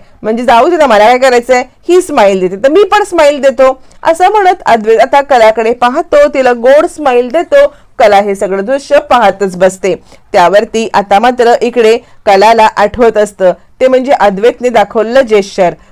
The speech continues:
म्हणजे अद्वैतने या सगळ्यामध्ये रक्षाबंधनला ज्या वेळेला कलाला जायला जमणार नसतं तिच्या माहेरी, त्यावेळेला स्वतः,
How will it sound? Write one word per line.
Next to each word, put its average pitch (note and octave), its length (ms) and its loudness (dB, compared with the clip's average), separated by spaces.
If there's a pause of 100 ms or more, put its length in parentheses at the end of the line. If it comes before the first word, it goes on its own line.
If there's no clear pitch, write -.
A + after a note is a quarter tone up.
म्हणजे G3+ 200 -2
अद्वैतने G#3 680 0
या F#3 200 2
सगळ्यामध्ये G#3 640 0 (220)
रक्षाबंधनला C4+ 960 2
ज्या G#3+ 260 2
वेळेला A3 440 2
कलाला G#3+ 560 2
जायला G3+ 380 2
जमणार A#3 480 2
नसतं B3+ 440 0 (340)
तिच्या B3 280 0
माहेरी, A3+ 520 -2 (240)
त्यावेळेला G3+ 640 2
स्वतः, G#3 440 0